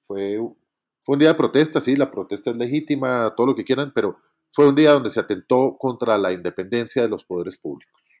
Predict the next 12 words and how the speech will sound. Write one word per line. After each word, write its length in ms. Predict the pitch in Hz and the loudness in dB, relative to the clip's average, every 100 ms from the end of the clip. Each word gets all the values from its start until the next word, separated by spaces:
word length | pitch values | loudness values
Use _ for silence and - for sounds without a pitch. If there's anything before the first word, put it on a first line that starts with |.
| _ _ | _ _
eh, 460 | 98 92 90 85 82 _ _ _ _ | -8 -6 -6 -8 -14 _ _ _ _
lo 160 | 98 92 | -8 -4
cual 520 | 104 104 107 110 - | 0 2 0 -2 -8
es 500 | - 113 110 - - _ _ _ _ | -2 -2 -2 -8 -20 _ _ _ _
en 160 | 104 | -14
sí 140 | 98 127 | -6 -2
mismo 600 | 147 147 147 156 143 - | 0 0 0 -2 -2 -10
un, 600 | - 110 104 104 101 98 _ _ _ | -10 -8 -8 -14 -18 -20 _ _ _
una 420 | 92 95 95 107 | -20 -20 -10 -6
afectación 580 | 107 104 - 73 - 101 | -4 -4 -8 -12 -8 -6
grave 300 | 107 107 107 | -2 0 0
de, 360 | 107 95 78 | -2 -4 -8